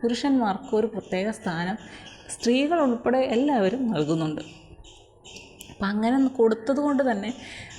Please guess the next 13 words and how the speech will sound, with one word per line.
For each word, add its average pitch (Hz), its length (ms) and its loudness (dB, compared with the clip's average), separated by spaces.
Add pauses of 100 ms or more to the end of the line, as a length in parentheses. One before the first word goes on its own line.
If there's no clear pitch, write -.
(760)
ഒരു 196 500 2 (100)
നൂറിൽ 247 560 2
തൊണ്ണൂറ്റിയൊൻപത് 254 760 2
ശതമാനം 233 640 0 (440)
പുരുഷന്മാരും 226 680 4
എന്താണ്, 180 420 -2 (400)
ഭയങ്കര 226 540 2
അഭിമാനികളാണ്. 185 800 -2 (1200)
അതായത് 202 340 0 (160)
അഭിമാനവും 214 680 0 (640)
കുറച്ചെന്താണ്, 214 640 -2 (520)
പവറും 233 520 2
കാണിക്കുന്നവരാണ്. 175 800 -2